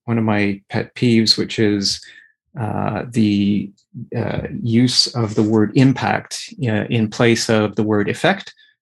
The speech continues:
or the word consequence. So everywhere now, the word impact is used,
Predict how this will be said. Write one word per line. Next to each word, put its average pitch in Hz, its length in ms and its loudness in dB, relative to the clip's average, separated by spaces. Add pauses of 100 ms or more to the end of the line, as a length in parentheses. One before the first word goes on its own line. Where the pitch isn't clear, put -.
(280)
or 117 200 4
the 113 100 4
word 107 240 2
consequence. - 680 -4
So 104 600 2
everywhere 131 340 4
now, 107 680 0
the 110 100 -4
word 110 180 2
impact 117 420 0
is 98 220 -4
used, 101 420 0